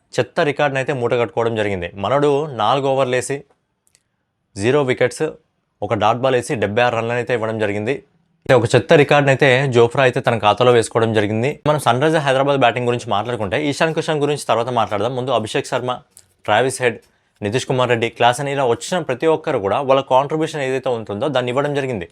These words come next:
వచ్చిన ప్రతి ఒక్కరు కూడా వాళ్ళ స్కోర్ని అయితే వాళ్ళు పెంచుకుంటూ వెళ్ళిపోవడం జరిగింది. So, ప్రతి ఒక్కరు నిన్న మంచి పర్ఫార్మెన్స్ అయితే ఇవ్వడం జరిగింది ఆరెంజ్ ఆర్మీ తరపున. అలాగే ఇషాన్ కిషన్, నాకు తెలిసి ఇషాన్ కిషన్ బ్యాటింగ్ చూసిన తర్వాత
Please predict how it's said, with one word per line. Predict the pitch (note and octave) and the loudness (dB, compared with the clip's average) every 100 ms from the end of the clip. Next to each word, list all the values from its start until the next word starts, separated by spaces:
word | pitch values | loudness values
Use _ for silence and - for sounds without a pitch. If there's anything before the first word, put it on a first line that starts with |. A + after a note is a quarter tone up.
| - | -10
వచ్చిన | G#2+ D3 | -8 -4
ప్రతి | C#3 D3 | -4 -2
ఒక్కరు | D3 D#3 C#3+ | -2 -2 0
కూడా | C#3+ C#3 C#3+ - _ - _ | 0 0 -2 -10 _ -20 _
వాళ్ళ | F#2+ G#2+ C3 A#2+ | 0 2 2 0
స్కోర్ని | - C#3 D#3+ D#3 | 0 0 2 0
అయితే | E3 | -2
వాళ్ళు | D3 D3 | -2 -2
పెంచుకుంటూ | C3+ B2+ A#2+ D3+ C#3+ | -2 -2 -4 -4 -2
వెళ్ళిపోవడం | B2 C3+ C3 B2+ | -2 -2 -2 0
జరిగింది. | G#2+ F2 D#2 _ _ _ _ _ - | -2 -4 -10 _ _ _ _ _ -4
So, | |
ప్రతి | - A#2 F3 | 0 2 2
ఒక్కరు | D#3+ E3 | 2 0
నిన్న | E3 D#3 | -2 -4
మంచి | C3 B2+ - | -4 -6 -4
పర్ఫార్మెన్స్ | C3+ C#3 C#3+ C#3+ | -4 -2 -4 -4
అయితే | C#3+ | -4
ఇవ్వడం | C#3+ C3+ C3 | -2 -2 -4
జరిగింది | A#2+ C3 E3+ | -4 -4 -2
ఆరెంజ్ | B2 B2+ B2 | -2 -2 -2
ఆర్మీ | B2+ B2 | -4 -4
తరపున. | A#2 G2+ E2 - _ A2 | -6 -6 -8 -12 _ -2
అలాగే | D3+ D3+ | 0 0
ఇషాన్ | C3 E3+ D#3+ | 0 -2 -2
కిషన్, | D3+ A2+ E2+ _ _ _ G#2 | -4 -8 -10 _ _ _ -4
నాకు | A#2+ D3+ | -2 0
తెలిసి | D3 E3 D#3 | -2 0 -2
ఇషాన్ | D3 D#3+ D#3 | -2 -4 -4
కిషన్ | D3+ D#3 | -4 0
బ్యాటింగ్ | A#2+ B2 D3+ B2+ | 2 2 0 -2
చూసిన | A#2+ C3+ | -2 -4
తర్వాత | A2+ G2+ G2 G#2+ | -4 -2 0 0